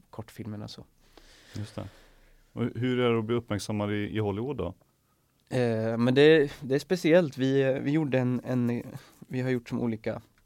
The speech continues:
Speaker 1: grupper av Poesi för fiskar-filmer. Vi gjorde en, en batch tjugohundrafemton, de senaste vi gjorde. Och då återigen så laddade vi upp dem på YouTube och, eh,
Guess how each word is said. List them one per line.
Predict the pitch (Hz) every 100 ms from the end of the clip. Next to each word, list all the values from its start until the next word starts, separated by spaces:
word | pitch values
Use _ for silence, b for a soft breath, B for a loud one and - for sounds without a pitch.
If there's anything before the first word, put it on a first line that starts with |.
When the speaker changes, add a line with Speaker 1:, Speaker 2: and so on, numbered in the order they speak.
| _
Speaker 1:
grupper | 175 120 - - 131
av | 113 - -
Poesi | 113 -
för | 104
fiskar-filmer. | 101 - - - 107 110
Vi |
gjorde | 120 113 117
en, | 117 107 104 -
en | 117 107
batch | 107 107 - - -
tjugohundrafemton, | - 120 110 107 - 120 104 - 123 113
de | 107
senaste | 104 110 110 -
vi | 113
gjorde. | 113 - B B B B B B B B B
Och | 113
då | 120 139 131
återigen | 117 - 135 139 151
så | 143 - 117 110 -
laddade | 120 117 110
vi | 110
upp | 113 -
dem | 143
på | 139
YouTube | 123 113 - 131 120 -
och, | 139 110 _ -
eh, | 110 101